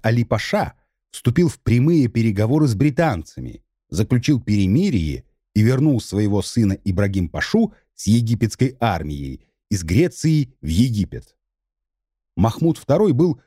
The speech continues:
глубоко оскорблен своеволием губернатора. Но Мухаммад Али больше не искал благосклонности султана. Дни преданного служения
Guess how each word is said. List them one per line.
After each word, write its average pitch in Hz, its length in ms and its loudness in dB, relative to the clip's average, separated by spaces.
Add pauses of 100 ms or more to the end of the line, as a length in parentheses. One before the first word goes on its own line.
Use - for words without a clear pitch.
(180)
глубоко 123 580 0
оскорблен 143 680 -2
своеволием 98 680 0
губернатора. 101 760 -2 (760)
Но 160 240 2
Мухаммад 180 560 0
Али 160 400 0 (180)
больше 156 440 0
не 170 180 2
искал 156 380 0
благосклонности 107 760 -2
султана. 85 680 -2 (720)
Дни 143 420 2 (220)
преданного 110 540 0
служения 120 760 0